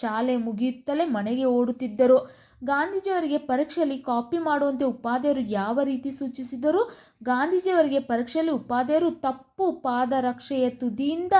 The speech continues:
ಎಚ್ಚರಿಸಲು ಪ್ರಯತ್ನಿಸಿದರು. ಮುಂದಿನ ಹುಡುಗನ ಸ್-, ಸ್ಲೇಟನ್ನು ನೋಡಿಕೊಂಡು ತಪ್ಪನ್ನು ತಿದ್ದಿಕೊಳ್ಳಬೇಕೆಂದು ಅವರ ಉದ್ದೇಶವಾಗಿತ್ತು. ಗಾಂಧೀಜಿಯವರು ಪರೀಕ್ಷೆಯಲ್ಲಿ ಉಪಾಧ್ಯಾಯರು ತಪ್ಪು ಪಾದರಕ್ಷೆಯ ತುದಿಯಿಂದ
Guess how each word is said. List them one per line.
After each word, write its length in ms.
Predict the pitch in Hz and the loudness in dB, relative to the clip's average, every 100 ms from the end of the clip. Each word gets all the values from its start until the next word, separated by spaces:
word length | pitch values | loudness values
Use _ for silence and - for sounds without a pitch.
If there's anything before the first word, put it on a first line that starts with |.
| 339 - - - | 2 -6 -18 -2
ಎಚ್ಚರಿಸಲು 1080 | 262 254 - _ 302 302 285 277 311 359 311 - - | -2 -2 -14 _ 0 2 0 4 4 4 0 -6 -6
ಪ್ರಯತ್ನಿಸಿದರು. 1080 | 254 247 254 262 262 233 247 254 254 - _ _ _ - _ _ _ _ | 0 0 0 -2 0 2 6 4 2 -10 _ _ _ -20 _ _ _ _
ಮುಂದಿನ 440 | 254 302 349 359 320 | -2 0 2 2 4
ಹುಡುಗನ 500 | 294 262 269 277 269 262 | 2 2 2 2 2 0
ಸ್-, 380 | 262 - - | -4 -12 -18
ಸ್ಲೇಟನ್ನು 680 | - - 262 277 320 339 277 | -18 -2 2 4 2 0 0
ನೋಡಿಕೊಂಡು 720 | 262 233 247 330 320 254 233 | 0 2 2 2 0 0 0
ತಪ್ಪನ್ನು 600 | 294 - 247 - 359 359 339 | -4 -2 -4 -2 -2 -2 -2
ತಿದ್ದಿಕೊಳ್ಳಬೇಕೆಂದು 1160 | 285 240 233 311 320 277 262 254 254 262 269 | -4 -6 0 2 4 4 4 2 0 -2 0
ಅವರ 240 | 285 240 240 | 0 2 0
ಉದ್ದೇಶವಾಗಿತ್ತು. 960 | 226 214 180 254 302 294 262 240 247 262 254 - - - | 0 -2 2 2 4 2 2 2 0 0 0 -6 -20 -6
ಗಾಂಧೀಜಿಯವರು 640 | 226 240 294 359 349 294 | -4 0 0 2 4 2
ಪರೀಕ್ಷೆಯಲ್ಲಿ 500 | 269 240 269 330 269 | 2 -2 0 -2 0
ಉಪಾಧ್ಯಾಯರು 880 | 240 - 240 262 330 392 311 - _ | -2 -2 0 2 2 2 0 -4 _
ತಪ್ಪು 420 | - 254 254 - 269 - - _ _ - | -6 -6 -6 -2 -2 -2 -10 _ _ -6
ಪಾದರಕ್ಷೆಯ 840 | 240 247 269 294 277 - 277 254 | 0 2 4 2 0 -2 0 0
ತುದಿಯಿಂದ 640 | 262 - 254 269 320 359 | 0 -2 -2 2 0 0